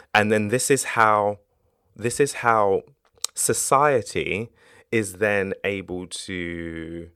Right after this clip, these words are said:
there's, there's divides in society within communities, and then there's no cross. And if, if,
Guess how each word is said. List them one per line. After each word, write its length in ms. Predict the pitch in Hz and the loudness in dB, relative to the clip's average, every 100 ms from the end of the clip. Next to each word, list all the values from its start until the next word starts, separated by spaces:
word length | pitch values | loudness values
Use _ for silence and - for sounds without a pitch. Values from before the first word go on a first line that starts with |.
| _ _ _ - - | _ _ _ -10 -4
there's, 420 | 104 95 92 - | 4 4 4 -4
there's 280 | 98 101 101 | -2 0 0
divides 580 | - 98 113 107 85 - | -4 0 2 4 0 -6
in 80 | 87 | -10
society 640 | - - 107 101 - 80 | -8 -2 0 -2 -4 -12
within 280 | 80 85 82 | -10 -10 -10
communities, 840 | - 95 98 101 92 - - - - - - - | -12 -10 -8 -8 -10 -14 -16 -18 -20 -20 -6 0
and 160 | 101 | 2
then 120 | 104 | 2
there's 200 | 110 107 | 2 0
no 200 | 117 120 | 0 -2
cross. 640 | 117 - 123 87 - - - - - - | -2 -2 0 0 -4 -14 -14 -20 -10 -2
And 140 | 107 | 0
if, 180 | 117 - - | 0 -2 -4
if, 180 | 139 | -4